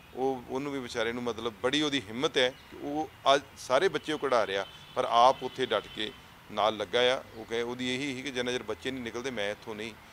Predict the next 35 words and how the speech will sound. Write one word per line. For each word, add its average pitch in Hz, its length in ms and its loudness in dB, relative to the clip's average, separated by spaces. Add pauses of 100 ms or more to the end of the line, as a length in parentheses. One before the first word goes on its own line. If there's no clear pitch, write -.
(320)
ਜਾਣਾ। 117 340 0 (120)
ਔਰ 127 140 -4
ਜਿੰਨੀ 147 500 -4 (440)
ਉਹਨਾਂ 139 160 0
ਨੂੰ 135 80 -4
front 135 300 -2
'ਤੇ 165 140 -2
ਹੋ 120 220 0
ਕੇ 135 120 -2
ਜਿੰਨੀ 123 240 -4
guideline, 117 560 0
ਅ, - 20 -10 (340)
ਉਹਨਾਂ 127 160 -2
ਨੂੰ 127 80 -6
pass 107 240 2
ਕਰ 113 140 0
ਰਿਹਾ, 131 100 2
ਉਹ, 131 260 -4 (100)
ਉਹੀ 117 180 -6
ਡਾਕਟਰ 101 340 -6
ਕਰ 92 160 -10
ਰਿਹਾ। 104 180 -6 (320)
ਔਰ 117 100 -4
ਰਾਸ਼ਨ 120 340 -2
ਦਾ 127 100 6
ਅਰੇਂਜਮੈਂਟ 110 380 -4
ਕਰ 104 160 -4
ਰਿਹਾ। 117 180 0
ਰਾਸ਼ਨ 117 320 0
ਵੀ 139 60 -4
ਉੱਥੇ 131 200 -6
ਕਿਉਂਕਿ 120 340 -6
ਘਟ 104 100 -4
ਗਿਆ 117 160 0
ਹੈ, 120 120 0